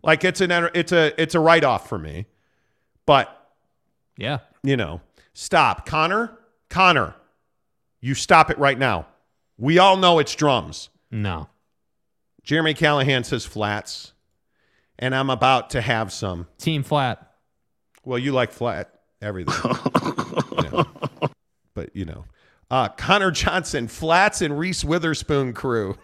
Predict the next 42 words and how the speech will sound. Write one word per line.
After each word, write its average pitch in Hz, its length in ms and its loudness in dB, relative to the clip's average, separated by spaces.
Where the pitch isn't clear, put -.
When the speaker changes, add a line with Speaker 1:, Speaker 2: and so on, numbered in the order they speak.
Speaker 2:
Team 196 240 -2
flats, 190 400 -2
team 190 260 -2
Reese, 180 460 -2
Speaker 1:
Wow, 139 140 0
Speaker 2:
team - 100 2
Speaker 1:
did 196 80 -2
you 151 80 2
Speaker 2:
Liam. - 120 0
Speaker 1:
really 139 220 4
just 151 260 -2
go 139 120 2
back 113 300 2
to 139 100 -2
the 110 80 -2
Reese 110 260 -6
Witherspoon, 110 580 -4
Tom 101 260 -6
Brady 95 280 -4
combo? 82 480 -10
That's 110 240 0
amazing. 95 360 -4
Ryan 160 300 2
Fair, 156 300 4
I 139 140 4
think 180 260 -2
that's, - 380 0
that's 151 380 -2
the 151 120 0
issue. 147 220 -2
Too 156 160 -4
many 151 200 0
streaming 156 400 -4
options. 90 540 -8
Speaker 2:
Yeah, 226 240 -4
dude. 156 260 -4
Speaker 1:
And 156 120 0
they 156 80 4
all 175 180 6
cost 175 340 2
too 170 80 -4
much. - 440 -6